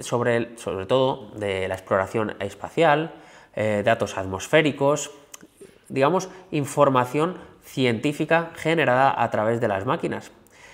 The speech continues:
También tenemos la vigilancia digital, las cámaras, los vídeos o las, o las imágenes, eh, captadas por cámaras de seguridad.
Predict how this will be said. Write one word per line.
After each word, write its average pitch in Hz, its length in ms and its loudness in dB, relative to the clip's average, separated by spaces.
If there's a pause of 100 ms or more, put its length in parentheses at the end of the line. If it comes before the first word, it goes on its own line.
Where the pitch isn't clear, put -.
(200)
También 151 280 0
tenemos 180 440 4
la 110 340 6
vigilancia 120 580 2
digital, 147 520 2
las 107 200 -6
cámaras, 160 600 2 (260)
los 110 260 -4
vídeos 143 560 0
o 120 100 -2
las, 113 320 -4
o 127 120 0
las 117 160 -2
imágenes, 123 520 -2 (300)
eh, 110 180 -2
captadas 127 520 4
por 107 400 0
cámaras 131 380 4
de 113 60 -4
seguridad. 98 520 -4